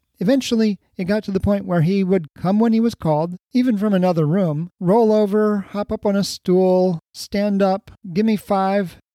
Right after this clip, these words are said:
House guests couldn't believe that a cat would do all these things. But it was a two-way street. When he realized that I was rewarding some behaviors, he started really interacting a lot and communicating and making his needs known.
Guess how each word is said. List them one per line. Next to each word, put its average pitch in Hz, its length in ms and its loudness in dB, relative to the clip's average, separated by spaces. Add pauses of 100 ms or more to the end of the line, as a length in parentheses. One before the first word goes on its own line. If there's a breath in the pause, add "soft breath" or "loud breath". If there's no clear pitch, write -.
(120)
House 254 260 0
guests - 420 -4
couldn't 240 320 0
believe 180 500 0
that 147 300 -4
a 156 60 -6
cat 185 260 -4
would 160 140 0
do 190 120 2
all 156 200 2
these 131 240 -4
things. 131 480 -6 (280)
But 208 120 2
it 214 80 0
was 190 160 0
a 190 40 -4
two-way 233 380 0
street. 190 520 -4
When 165 120 0
he 254 140 2
realized 190 580 0
that 165 100 0
I 180 140 2
was 180 540 0
rewarding 202 440 2
some 220 300 0
behaviors, 151 640 -2
he 226 160 -4
started 202 500 0
really 226 280 0
interacting 180 600 -2
a 147 60 -2
lot 135 400 -4
and 151 460 0
communicating 175 640 0
and 160 100 0
making 160 280 0
his 135 180 0
needs 175 320 0
known. 131 500 -4